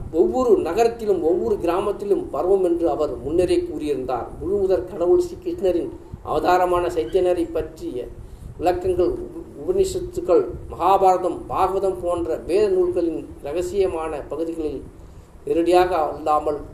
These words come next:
மறைமுகமாக கொடுக்கப்பட்டுள்ளன. ஸ்ரீ கிருஷ்ணரின் பக்தர்கள் சைத்தன்யரின் சங்கீர்த்தன இயக்கத்தால் மிகவும் கவரப்படுகின்றனர். இந்த அவதாரத்தில் பகவான் துஷ்டர்களை கொல்வதில்லை, மாறாக தனது காரணமற்ற கருணையின் மூலம்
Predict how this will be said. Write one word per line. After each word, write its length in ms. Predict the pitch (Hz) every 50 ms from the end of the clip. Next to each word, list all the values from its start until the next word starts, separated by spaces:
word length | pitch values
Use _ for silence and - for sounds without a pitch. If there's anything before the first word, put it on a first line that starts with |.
| -
மறைமுகமாக 580 | 127 135 160 175 180 175 170 170 165 165 160 156 -
கொடுக்கப்பட்டுள்ளன. 1000 | 151 156 160 - 165 160 - 151 - - 147 135 127 127 127 131 143 151 143 110 101 - - - - - -
ஸ்ரீ 100 | - 143
கிருஷ்ணரின் 560 | 135 - 175 170 175 196 190 185 180 180 170 -
பக்தர்கள் 520 | 139 - - - 185 175 180 175 170 170 - - - - - - - - - - - - - -
சைத்தன்யரின் 580 | - 165 190 190 - 208 202 202 190 190 190 175 175
சங்கீர்த்தன 640 | 165 170 175 190 208 202 - 208 196 190 170 165 160 -
இயக்கத்தால் 640 | 151 160 165 - 185 175 180 - 165 156 143 120 113 - - - 117
மிகவும் 380 | 123 139 175 180 196 190 -
கவரப்படுகின்றனர். 880 | 156 156 165 175 175 180 175 160 156 151 151 139 143 135 135 131 120 - - - - -
இந்த 240 | 135 147 143 - 117
அவதாரத்தில் 840 | 110 123 143 147 165 165 160 160 - - - - 156 131 123 - - - - - - - - -
பகவான் 560 | - 139 147 170 180 175 170 151 135 - - -
துஷ்டர்களை 600 | 156 143 - - 190 175 170 165 156 - - -
கொல்வதில்லை, 580 | 151 147 156 165 156 151 143 139 127 117 - - - -
மாறாக 500 | 110 117 123 135 151 170 180 190 196 202
தனது 320 | - - 151 151 143 135 127 -
காரணமற்ற 600 | - 123 135 151 165 180 185 196 - - - 139
கருணையின் 480 | - - 175 180 180 185 180 170 160 151
மூலம் 400 | 147 151 156 156 147 139 143